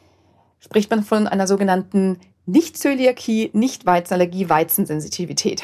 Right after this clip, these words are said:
<laughs> Das ist ein sehr langes, umständliches Wort, wird auch als N C G S abgekürzt. Das steht für Non-Celiac Gluten Sensitivity.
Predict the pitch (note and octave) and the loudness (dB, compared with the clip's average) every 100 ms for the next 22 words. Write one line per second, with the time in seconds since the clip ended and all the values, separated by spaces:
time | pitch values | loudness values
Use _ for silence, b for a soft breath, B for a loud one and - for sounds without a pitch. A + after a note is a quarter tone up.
0 | G#3+ - C4 B3+ G3+ A#3 B3 A3+ G3+ A#3 | -12 0 2 2 2 2 2 2 2 2
1 | C#4 A#3 - G#3+ A3 G3 G3 D#4+ G3+ G#3 | 0 -2 0 -2 -2 2 2 2 0 -2
2 | - F#3+ - F3 F3 - F3 G#3 G#3+ - | 0 -2 0 0 0 0 2 2 2 2
3 | G3 G3+ F#3+ E3 E3 B3+ - G3+ - F#3+ | 2 0 2 0 2 -2 -2 -6 -6 0
4 | G#3 C4 - B B B - G3+ G3 F3 | 0 0 -12 B B B -2 -2 0 0
5 | E3+ A3+ B3 A3+ A3 G3 G3 _ G3 G#3 | 2 0 -2 -2 0 0 -4 _ 0 0
6 | G3+ F#3 - F#3 F3 F3 G#3+ D#3+ - E3 | -2 -4 -2 -2 -4 -2 0 0 -2 -2